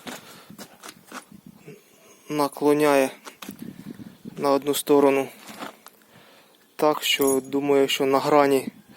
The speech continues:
е, переворота, але два рази пройшов. І ще що виявив.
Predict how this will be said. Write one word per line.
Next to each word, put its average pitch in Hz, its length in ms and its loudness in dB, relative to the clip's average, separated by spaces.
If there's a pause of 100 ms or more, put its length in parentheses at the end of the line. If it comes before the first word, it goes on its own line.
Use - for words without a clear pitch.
(500)
е, 120 460 -4
переворота, 135 680 2
але 156 180 6
два 151 180 4
рази 147 400 4
пройшов. 160 600 2 (2250)
І 151 300 0
ще 143 400 2
що 139 220 0
виявив. 135 520 4